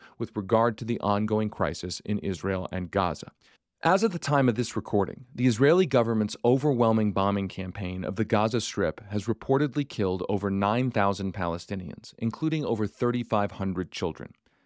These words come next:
Eighteen House members have signed on to a ceasefire resolution,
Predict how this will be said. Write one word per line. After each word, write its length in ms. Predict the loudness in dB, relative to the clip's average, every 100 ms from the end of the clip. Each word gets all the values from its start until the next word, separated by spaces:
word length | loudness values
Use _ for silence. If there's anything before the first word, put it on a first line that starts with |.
| _ _ 2
Eighteen 380 | 2 4 4 4
House 280 | 4 2 0
members 380 | -6 -8 -14 -10
have 140 | -8 -4
signed 400 | 0 2 4 4
on 220 | 2 0
to 160 | -2
a 40 | -2
ceasefire 640 | -2 -6 -2 0 2 0
resolution, 560 | -4 -6 -8 -8 -14